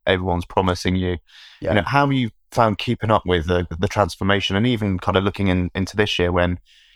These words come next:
Speaker 1: you know, there's a lot of A I chat, Q four last year particularly,
Speaker 2: Yeah.
Speaker 1: um, with Microsoft, uh, Open A I, things like
Speaker 2: Mm-hmm.
Speaker 1: that. Does that play a role going forward, do you think, for yourself?
Speaker 2: Yeah, definitely. Like,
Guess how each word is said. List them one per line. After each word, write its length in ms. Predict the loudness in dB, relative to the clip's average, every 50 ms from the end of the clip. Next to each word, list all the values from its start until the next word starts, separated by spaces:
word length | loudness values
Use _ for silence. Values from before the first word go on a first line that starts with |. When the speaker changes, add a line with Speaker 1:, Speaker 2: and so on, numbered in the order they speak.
| _ -6
Speaker 1:
you 60 | -2 0
know, 120 | 0 2 2
there's 300 | 4 4 4 2 0 -2 -2
a 40 | 0
lot 160 | 2 2 2
of 100 | 0 0 0
A 160 | 2 4 4 4
I 320 | 4 4 2 0 -2 -4 -6 -6
chat, 300 | -2 0 2 2 0 -2 _ _ _ _ _
Q 220 | -8 -6 -4 -4 -2
four 320 | 2 2 2 2 2 -2 _ _ _ _ 2
last 320 | 4 4 4 2 0 -2
year 100 | -2 -2
particularly, 640 | -2 -4 -4 -6 -6 -6 -4 -4 -2 -2 -2 -4 -4 -2
Speaker 2:
Yeah. 160 | 0 0 0 0 _ _ -6
Speaker 1:
um, 240 | -2 0 2 2 2
with 140 | 2 2 2
Microsoft, 680 | 2 2 2 0 -4 -2 0 0 0 0 -2 -10 -10 -2 0
uh, 200 | 2 2 2 2 0
Open 240 | -2 -2 -2 0
A 140 | 0 2 2 4
I, 320 | 4 4 2 2 0 -4
things 280 | -4 -2 -2 0 0 0
like 60 | 0
Speaker 2:
Mm-hmm. 80 | 2 2
Speaker 1:
that. 240 | 2 0 0 -4 _ _ _ _ _ -20 _ _ _ _ _ _ _ _ _ _ -4
Does 120 | 0 0
that 140 | 0 0 -2 -4 -2
play 180 | 0 2 2
a 80 | 2 2
role 460 | 2 2 2 4 4 2 2 0 -2
going 260 | -2 0 0 0 0
forward, 300 | -2 -2 -2 0 0 0
do 100 | -2 -4
you 40 | -4 -2
think, 180 | -2 -2 -2
for 120 | -2 -4 -6
yourself? 540 | -4 0 2 2 2 0 -2 -8 -18 _ _ _ _ _ _ _ _ _ _ _ _ _ _ -20 -20 -20 -20 -20 -10 _ 0
Speaker 2:
Yeah, 120 | 2 2
definitely. 440 | 4 4 2 2 0 0 -2 0 2
Like, 260 | 2 2 0 0 -8